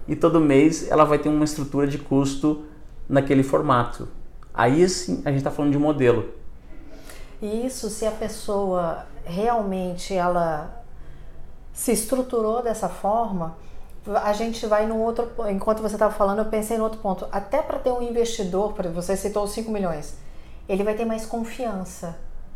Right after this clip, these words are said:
Speaker 2: Se ele
Speaker 1: Ele... vai buscar identificar o modelo.
Speaker 2: Porque
Speaker 1: Ele
Speaker 2: aí,
Speaker 1: vai querer saber se o
Speaker 2: opa,
Speaker 1: modelo tá funcionando.
Speaker 2: ele, ele sabe aonde ele tá, ele sabe aonde ele quer chegar. Opa, aqui eu confio.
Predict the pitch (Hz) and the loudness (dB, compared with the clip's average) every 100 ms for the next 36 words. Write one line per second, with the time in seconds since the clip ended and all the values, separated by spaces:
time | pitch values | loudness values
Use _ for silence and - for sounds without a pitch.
0 | - - - - - 214 202 214 226 170 | -10 -10 -10 -8 -2 2 4 4 8 8
1 | 160 180 202 180 - 196 208 240 - 165 | 10 10 8 4 2 2 4 2 2 4
2 | 208 208 208 202 214 226 208 175 214 202 | 4 4 0 6 6 8 6 10 10 10
3 | 127 311 - 320 311 285 269 302 330 220 | 6 4 4 2 6 8 10 10 10 8
4 | 214 208 170 262 277 220 214 180 196 208 | 8 4 8 12 12 10 8 10 10 10
5 | 196 160 156 147 127 113 156 247 262 254 | 8 4 2 4 6 6 6 6 4 -2
6 | - - - 226 240 254 - 233 240 240 | -8 -12 0 2 2 -2 0 2 2 2
7 | 233 220 220 220 202 202 208 220 247 240 | 2 2 2 2 0 0 0 2 0 -2
8 | 233 - 226 226 226 220 214 214 208 208 | -6 -2 0 2 2 2 2 0 0 -2
9 | 208 - 214 202 - 180 180 202 240 240 | -6 -2 0 0 0 2 4 4 2 -2
10 | - - - - - 220 220 202 185 - | -8 -12 -12 -12 2 4 6 4 2 -2
11 | 202 208 254 269 - 262 208 | -2 -2 -4 -6 -4 -2 -2